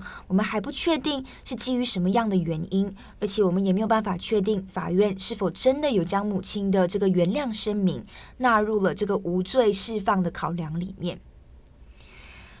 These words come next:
好，那相关的这个事件，也就是布洛许的案例呢，其实也不是个案。那根据统计，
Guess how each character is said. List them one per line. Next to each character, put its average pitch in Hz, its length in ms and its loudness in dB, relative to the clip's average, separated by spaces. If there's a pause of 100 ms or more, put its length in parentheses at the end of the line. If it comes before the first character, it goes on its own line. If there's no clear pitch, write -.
好， 175 240 0
那 247 240 4
相 277 220 -2
关 302 140 4
的 277 80 0
这 214 100 0
个 233 80 2
事 240 200 -2
件， 190 260 2 (100)
也 196 80 0
就 196 100 2
是 214 120 0
布 - 260 -4
洛 233 180 2
许 202 140 -6
的 185 120 0
案 202 220 2
例 196 140 0
呢， 190 180 6
其 190 200 -6
实 202 140 -2
也 180 60 0
不 - 140 -8
是 - 160 -6
个 202 240 -2
案。 190 280 0 (440)
那 202 100 -4
根 254 200 4
据 269 120 -4
统 175 300 -4
计， 240 320 -2